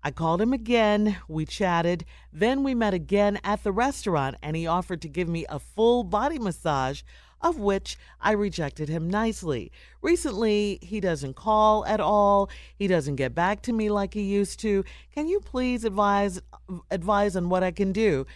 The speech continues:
without compromising myself in this situation?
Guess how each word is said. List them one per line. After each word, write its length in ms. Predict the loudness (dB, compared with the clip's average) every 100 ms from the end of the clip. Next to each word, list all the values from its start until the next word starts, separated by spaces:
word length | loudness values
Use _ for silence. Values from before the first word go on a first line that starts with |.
| -20 -6
without 340 | -2 0 0
compromising 680 | -2 -4 0 0 0 0 -2
myself 480 | -2 -2 -2 -2 -2
in 240 | -2 0
this 120 | 0 -2
situation? 720 | -6 -4 -2 -2 -2 -4